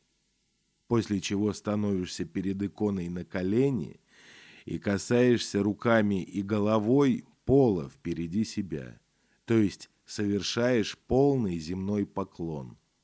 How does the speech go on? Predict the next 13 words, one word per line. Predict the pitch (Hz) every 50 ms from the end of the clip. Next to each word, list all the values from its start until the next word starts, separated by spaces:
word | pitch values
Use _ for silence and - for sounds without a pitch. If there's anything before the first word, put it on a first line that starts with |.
| _ _ _ _ _ _ _ - - _
И | - - 85
так | - - 117 120 127 - - _ _
пять | - 104 113 120 120 -
раз | 113 98 98 101 101 - -
подряд | _ - 95 90 80 87 82 80 71 67 - - _ _ _
в | -
течение | - - 92 - - - 107 104 113 120 113 98 90 80
сорока | 80 - - 87 87 87 82 - - 92 95
дней. | 85 78 82 82 78 73 69 - - _ _ _ _ _ _ _ _ _ _ _ _ _ _ _ _ _ _ _
Когда | _ - 92 95 95 107 110 -
последний | - 107 107 - - 113 117 113 101 101 101 95
поклончик | - - 107 - - 117 113 110 104 95 - - 87 - -
положишь, | _ 95 104 110 117 143 156 151 117 98 73 - - -